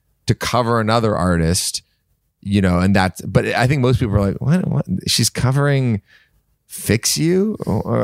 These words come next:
I don't know what song it was again, but it was like, okay, like, it just didn't, it didn't feel cool. And this one, w-, whether or not he nailed the rap,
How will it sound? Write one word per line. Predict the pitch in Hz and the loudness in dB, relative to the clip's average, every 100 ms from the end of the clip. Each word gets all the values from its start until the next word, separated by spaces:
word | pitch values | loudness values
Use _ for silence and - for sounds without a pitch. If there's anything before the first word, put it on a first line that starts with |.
| 113 | 2
I | 113 | 2
don't | 120 | 2
know | 110 | 2
what | 98 | 0
song | - 90 | 2 2
it | 85 | 2
was | 85 | 2
again, | 90 76 - - - | 2 -2 -4 -12 0
but | 120 - - - | 0 0 -6 -2
it | 110 | 0
was | 113 | 0
like, | 104 | 0
okay, | 160 175 - 113 107 107 | 0 0 0 2 2 0
like, | 110 131 | 0 0
it | 135 | 0
just | 135 | 0
didn't, | 151 117 - _ _ - | 0 -2 -6 _ _ -4
it | 117 | 2
didn't | 156 - | 2 0
feel | - 147 | -2 -2
cool. | 143 175 175 180 196 _ _ _ 117 | 0 -2 0 0 -4 _ _ _ -2
And | 123 | 2
this | 143 131 | 2 2
one, | 127 117 - - | 0 -2 -4 -8
w-, | - 120 120 117 | -4 -2 0 0
whether | 139 127 | 0 0
or | |
not | 117 107 | 0 0
he | 107 | 2
nailed | 98 98 98 | 2 2 2
the | |
rap, | 90 90 120 | 2 2 0